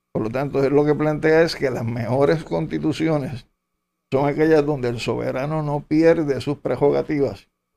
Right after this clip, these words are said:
y puede, cuando el soberano así lo entienda, promover cambios, que pueden ser desde la institucionalidad de los poderes constituidos,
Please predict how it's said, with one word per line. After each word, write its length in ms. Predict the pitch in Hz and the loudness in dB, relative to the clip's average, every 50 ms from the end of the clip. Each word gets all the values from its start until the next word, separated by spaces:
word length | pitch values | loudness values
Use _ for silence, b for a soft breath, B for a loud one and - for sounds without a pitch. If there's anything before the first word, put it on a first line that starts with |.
| _ _ - | _ _ -4
y 140 | 131 127 123 | -4 -4 -2
puede, 480 | 127 - 139 143 170 175 175 170 135 | 0 2 4 4 4 6 4 2 2
cuando 220 | 131 123 117 117 - | 0 -4 -6 -6 -8
el 80 | 110 | -6
soberano 500 | - 117 120 123 117 120 120 127 139 135 | -4 -4 -4 -4 -4 -4 -4 -4 -4 -4
así 160 | 123 127 135 | -4 -4 -2
lo 100 | 135 143 | -2 -2
entienda, 420 | 147 143 143 147 170 170 170 160 - | 0 0 0 0 0 -2 -2 -2 -2
promover 480 | - 123 123 117 113 107 117 123 - | -2 -4 -6 -6 -6 -6 -6 -6 -6
cambios, 480 | - - 123 123 131 117 107 - - - _ _ _ _ _ _ _ _ _ _ _ - | -6 -6 -6 -6 -6 -8 -10 -12 -14 -20 _ _ _ _ _ _ _ _ _ _ _ -6
que 80 | 123 113 | -6 -4
pueden 340 | 107 - 123 139 143 151 143 | -2 0 0 2 2 2 2
ser 200 | - 165 175 156 | 2 2 2 2
desde 440 | 131 123 147 143 151 151 160 160 160 | 0 0 2 2 2 4 4 2 2
la 140 | 156 156 | 2 2
institucionalidad 1000 | 160 151 135 160 147 - 156 151 - 151 156 160 156 160 165 165 160 151 151 139 - - - - _ _ _ - | 0 -2 -2 -2 -2 -2 -2 -2 -2 -2 -2 -2 0 0 2 2 4 4 2 2 -2 -4 -16 -20 _ _ _ -16
de 240 | 104 - 127 135 | -8 -2 2 2
los 140 | 151 151 139 | 4 4 2
poderes 500 | - - 127 117 113 123 131 135 143 147 147 - - _ _ _ _ _ _ _ _ _ - | 2 0 -4 -4 -2 -2 0 0 0 0 -2 -6 -18 _ _ _ _ _ _ _ _ _ -2
constituidos, 880 | - 151 143 143 156 151 - 156 160 170 170 160 139 135 127 - _ | -2 -2 -2 0 -2 -2 0 0 0 2 2 2 0 -2 -4 -8 _